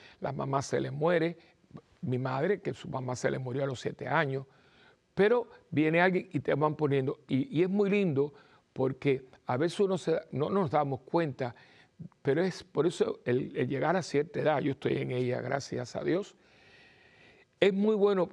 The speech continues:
que la gente no quiere envejecer y la vieja, o que si todo, y en vez de toda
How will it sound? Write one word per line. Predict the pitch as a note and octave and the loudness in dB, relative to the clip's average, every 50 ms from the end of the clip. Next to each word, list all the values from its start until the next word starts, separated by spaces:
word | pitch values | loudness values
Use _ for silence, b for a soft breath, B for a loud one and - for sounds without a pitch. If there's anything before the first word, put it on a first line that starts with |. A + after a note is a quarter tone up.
| - - - | -8 -12 -4
que | - C#3+ | 0 0
la | C#3 C3+ | 2 2
gente | D#3 D#3+ - F3 | 2 2 2 2
no | E3+ E3 D3 | 2 2 0
quiere | - D#3 D#3 D#3+ D#3 D#3 D#3 D#3 E3 E3 D#3+ | 2 2 4 4 4 4 2 2 0 -2 -2
envejecer | D3+ C#3 D#3 D#3 D3+ D#3+ C3+ - - D3 C#3+ D3 D3 D3 D3 | 0 0 2 2 2 0 0 0 2 2 2 4 2 2 2
y | D3 D3 | 2 2
la | D3 D3+ D#3 D3+ | 2 2 0 0
vieja, | D3 D3+ D#3 D#3 D3+ D3 D3+ D3+ D3+ | 0 0 2 2 2 2 2 2 2
o | D3 D3+ | 0 0
que | E3 C#3+ | -2 -4
si | - - | -8 -4
todo, | - D#3+ D3 C3 B B B B | -2 -2 -2 -2 B B B B
y | B B2 B2 | B -6 -4
en | C3 | 0
vez | D#3 D3+ F3+ | 2 2 2
de | F3+ F3+ | 0 0
toda | - - D#3 D3+ D3+ | -2 0 0 0 0